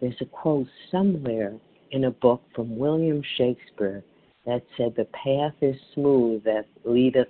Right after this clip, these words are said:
on to danger." And I understand what that means. The road to me as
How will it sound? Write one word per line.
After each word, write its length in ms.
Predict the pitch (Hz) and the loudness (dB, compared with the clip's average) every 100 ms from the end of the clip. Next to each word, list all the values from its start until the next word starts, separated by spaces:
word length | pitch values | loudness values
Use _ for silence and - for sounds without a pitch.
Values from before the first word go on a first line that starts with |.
| _ | _
on 340 | 120 117 120 120 | -8 -6 -6 -6
to 80 | - | -4
danger." 680 | 104 113 110 113 104 87 87 - _ - _ _ _ | -4 -2 -2 -4 -6 -8 -8 -12 _ -20 _ _ _
And 160 | 135 131 | -6 -2
I 200 | 170 185 | 0 0
understand 680 | 190 180 175 - 160 160 | 0 -2 -4 -2 -2 -2
what 120 | 151 147 | -4 -4
that 220 | 127 - | -6 -6
means. 380 | 139 131 104 98 _ - _ _ _ | -4 -4 -4 -10 _ -20 _ _ _
The 80 | - | -6
road 480 | 123 139 156 175 175 - | 0 4 6 6 4 -2
to 60 | 147 | -4
me 360 | 139 147 143 | -2 0 0
as 100 | 113 | -2